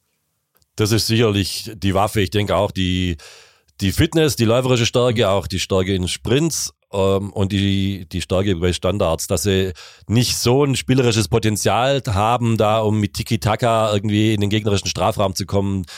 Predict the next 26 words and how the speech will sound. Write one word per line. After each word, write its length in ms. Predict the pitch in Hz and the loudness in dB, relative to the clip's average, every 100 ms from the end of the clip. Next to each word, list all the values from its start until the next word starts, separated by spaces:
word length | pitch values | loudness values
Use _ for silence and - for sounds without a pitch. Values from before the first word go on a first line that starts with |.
| - - | -8 -6
das 120 | 90 | -2
dürfte 320 | 117 - 95 | 0 0 0
allen 220 | 92 95 | 2 0
klar 240 | 87 90 95 | 0 0 2
sein, 260 | 101 95 | 0 0
das 160 | 87 - | -2 -4
kann 160 | 101 | -2
auch 120 | 82 - | -4 -2
keiner 220 | 92 98 | -2 0
verlangen. 460 | 90 85 107 110 95 - - - - | 0 0 2 0 -2 -10 -18 -20 -6
Aber 400 | 90 107 127 110 | -2 2 0 -2
sie 160 | 104 101 | 0 2
haben 460 | 104 98 110 104 - | 2 0 -4 -8 -2
ihre 220 | 113 113 | 2 2
Tugenden 380 | 117 147 143 117 | 2 2 2 2
behalten, 500 | 92 92 131 151 143 | 2 0 0 -2 -2
ihre 240 | 123 101 | 0 0
Stärken 680 | 92 - 107 131 135 131 131 - _ _ - - _ - | 0 0 0 0 0 0 -2 -8 _ _ -20 -20 _ 0
gestärkt 580 | 127 - 117 156 - | 0 2 2 0 -2
und, 260 | 113 110 104 | 0 2 2
äh, 360 | 104 104 104 92 | 4 4 2 0
das 220 | 104 95 | -2 -4
funktioniert 640 | - 120 - 120 113 117 - | -2 -4 -2 0 0 0 -4
bisher 420 | 85 - 71 78 | -8 -6 -4 -4
und 320 | 82 82 73 - | -4 -6 -10 -10
genauso 640 | 78 85 82 92 92 | -4 -4 -2 0 0